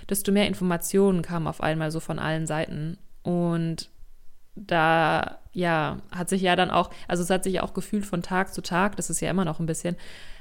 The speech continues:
hat sich die Situation verändert oder es kamen mehr Stimmen dazu oder mehr Meinungen oder auch mehr,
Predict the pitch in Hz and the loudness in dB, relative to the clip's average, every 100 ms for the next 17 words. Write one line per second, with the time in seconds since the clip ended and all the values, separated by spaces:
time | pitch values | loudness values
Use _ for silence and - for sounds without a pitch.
0 | - - 190 190 190 180 180 170 - 202 | -4 2 2 2 0 0 0 0 2 2
1 | 190 175 - 220 180 160 170 165 156 - | 2 -2 0 2 4 2 0 -2 -4 -4
2 | 190 180 180 175 - 208 202 175 - 185 | -4 -2 0 -2 0 0 0 -2 -2 0
3 | 185 175 160 160 160 165 190 190 180 175 | 0 0 0 0 0 2 2 4 2 -2
4 | 170 - - 175 170 165 165 | -4 -4 -4 -4 -2 -2 -4